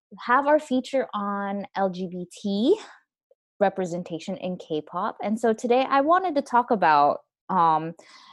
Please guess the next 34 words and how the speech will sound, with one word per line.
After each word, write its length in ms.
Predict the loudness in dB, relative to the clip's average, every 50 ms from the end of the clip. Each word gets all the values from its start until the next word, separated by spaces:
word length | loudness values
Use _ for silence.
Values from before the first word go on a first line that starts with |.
| -10 _
L 140 | 2 2 4
G 100 | 4 2
B 140 | 0 0 -2
T 180 | -2 0 0 2
representation 800 | 4 2 2 2 -2 -4 -2 -4 -4 -4 -4 -6 -6 -6 0
just 180 | 0 0 0 0
because 540 | -2 -2 2 4 4 6 6 4 2 -2 _ _ _ _ _ _
we 240 | -4 0 0 0 2 2
are 520 | 4 4 4 6 4 4 2 2 0 -4 -10 _ -4
in 320 | -4 -2 -2 -2 -4 -6
Pride 260 | -4 -2 -2 -2 0 -2
Month 300 | -4 -4 -4 -4 -6 -10 -10 -10
and 380 | -8 -6 -6 -6 -6 -4 -4
you're 260 | -2 -2 -2 -4 -4 -8 _ _
seeing 300 | _ -4 2 2 4 4
a 80 | 4 2
lot 240 | 0 -2 -4 -4 -4
more 180 | -4 -4 -4
surgence 640 | -6 -4 -2 -2 -2 -2 -2 -4 -4 -6 -6 -8 _
of 380 | -4 -2 0 0 0 -2 -4 -6 -8 -6
representation 760 | -6 -6 -6 -8 -12 -10 -10 -10 -8 -10 -10 -10 -10 -14 -12
in 160 | -10 -12 -12
K-pop. 560 | -12 -8 -6 -6 -6 -6 _ -4 -4 -4 -4 -6 _ _ -20 _ _ _ 0
Just 220 | 0 0 0 2
wanting 340 | 4 4 4 6 4 2 0
to 100 | 0 0
disclaim 840 | 2 2 2 2 2 -2 0 2 2 4 4 4 2 2 0 -2 0 2
that 320 | 4 4 4 2 0 -2 _
the 80 | -6
topics 460 | -2 2 2 2 4 2 0 0 0 0
that 160 | 2 2 4
we're 160 | 4 4 4
talking 360 | 4 2 0 0 0 -2 -4
about 440 | -2 0 2 4 4 4 2 0 -4